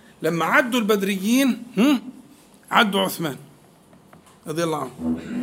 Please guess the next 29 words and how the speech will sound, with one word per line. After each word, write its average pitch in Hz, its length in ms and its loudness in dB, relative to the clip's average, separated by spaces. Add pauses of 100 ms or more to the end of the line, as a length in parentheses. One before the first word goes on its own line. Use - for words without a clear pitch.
(1300)
جابوها 247 340 6
منين؟ 262 480 4 (380)
أن 220 200 2
النبي 220 420 0
صلى 220 160 -2
الله 240 220 -2
عليه 269 140 2
وسلم 262 120 0
قال 240 340 -2
له: 202 240 0
"إن 240 120 0
لك 247 280 0
أجر 226 680 0
رجل 220 480 2
ممن 233 280 0
شهد 233 300 2
بدرا". 190 240 2
عارف، 208 180 0
لو - 100 4
الحديث - 340 2
كده 294 480 4
كان 214 100 2
ممكن 240 320 2
يترددوا. 208 680 2 (2000)
لما 135 80 -10
يقولوا: 190 280 0
"إن 202 60 0
لك 208 160 0
أجر"، 247 340 -2